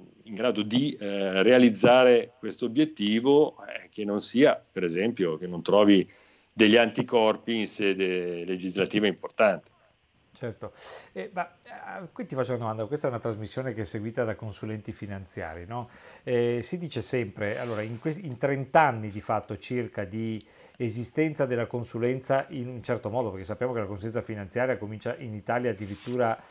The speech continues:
Speaker 2: a fare capolino alla fine degli anni sessanta, no? Però in realtà il grande boom è cominciato dagli anni ottanta. Strada ne è stata fatta,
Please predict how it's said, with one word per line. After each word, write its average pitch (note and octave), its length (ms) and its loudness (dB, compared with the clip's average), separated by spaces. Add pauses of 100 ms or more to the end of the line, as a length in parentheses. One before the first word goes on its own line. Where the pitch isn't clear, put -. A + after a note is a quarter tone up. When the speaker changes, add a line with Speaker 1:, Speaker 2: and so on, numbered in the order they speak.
(160)
Speaker 2:
a A#2 100 -6
fare B2+ 240 2
capolino B2 500 -4
alla A2+ 140 0
fine C3+ 240 -6
degli A2+ 160 -4
anni A2 140 -4
sessanta, F#2 640 -8
no? A2 260 -8
Però C#3+ 240 2
in B2+ 80 -8
realtà B2+ 380 0
il B2+ 100 -10
grande A#2+ 340 0
boom G#2+ 340 -6
è - 20 -6
cominciato G#2 440 -6
dagli G2+ 180 -4
anni F#2+ 160 -8
ottanta. F#2 540 -12 (1000)
Strada E3+ 480 6
ne A2+ 120 -4
è - 20 -2
stata A#2 300 -2
fatta, A#2 600 -2